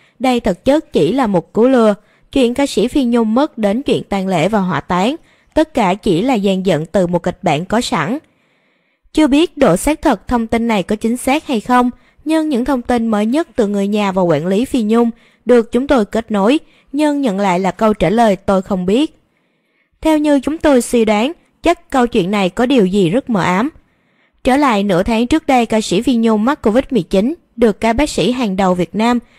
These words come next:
cũng như các thiết bị y tế cao cấp tiên tiến nhất để điều trị cho ca sĩ Phi Nhung. Mọi thông tin chính xác vào thời điểm đó được xem như cực kỳ quý hiếm, bởi vì theo thông tin từ bác sĩ Bệnh viện Chợ Rẫy cho biết,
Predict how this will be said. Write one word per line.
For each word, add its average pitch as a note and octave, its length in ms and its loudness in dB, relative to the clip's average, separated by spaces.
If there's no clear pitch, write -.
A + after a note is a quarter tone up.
cũng A#3 300 0
như C#4 140 2
các B3 220 -2
thiết D4+ 180 -4
bị - 80 2
y G3 120 0
tế G3+ 260 0
cao A#3 240 0
cấp - 320 -4
tiên G#3 220 0
tiến G3 220 -2
nhất D4+ 240 0
để A3+ 220 4
điều B3 140 2
trị F#3 220 2
cho G#3 160 -4
ca G#3 160 -2
sĩ F3+ 260 -4
Phi A#3 160 -2
Nhung. A#3 300 2
Mọi B3+ 200 2
thông C4 200 -2
tin B3+ 200 0
chính A#3+ 180 -4
xác C4+ 340 -2
vào A3+ 200 2
thời G3 220 0
điểm F3 180 -2
đó G3+ 240 2
được C4+ 180 0
xem G#3 300 -2
như G#3 140 0
cực - 360 -4
kỳ F#3 160 0
quý F3+ 200 2
hiếm, A3+ 260 4
bởi A3+ 200 4
vì C4+ 220 2
theo A#3+ 220 -2
thông A3+ 200 -2
tin A3 240 0
từ G#3 160 0
bác A#3+ 180 -2
sĩ F3+ 220 0
Bệnh G#3+ 180 0
viện E3 220 0
Chợ F3+ 140 0
Rẫy D#3+ 180 0
cho G#3 200 -2
biết, A#3 320 0